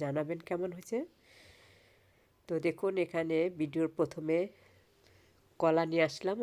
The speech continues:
আপনাদের জন্য। তো এটা হচ্ছে আমাদের গাছের একদম গাছ পাকা কলা, সবরি কলা। তো কত সুন্দর কালার হয়েছে কলাগুলো দেখুন, খুব সুন্দর কালার হয়েছে। কলাগুলো অনেক সু-, মজার ছিল, অনেক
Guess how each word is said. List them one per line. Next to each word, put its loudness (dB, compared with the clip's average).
আপনাদের 2
জন্য। -2
তো -2
এটা -2
হচ্ছে -2
আমাদের 0
গাছের 2
একদম -2
গাছ 0
পাকা -2
কলা, -2
সবরি 0
কলা। 0
তো -6
কত -2
সুন্দর -2
কালার 4
হয়েছে 0
কলাগুলো 0
দেখুন, -6
খুব 4
সুন্দর 0
কালার 2
হয়েছে। -2
কলাগুলো -4
অনেক -4
সু-, -10
মজার -2
ছিল, -2
অনেক -6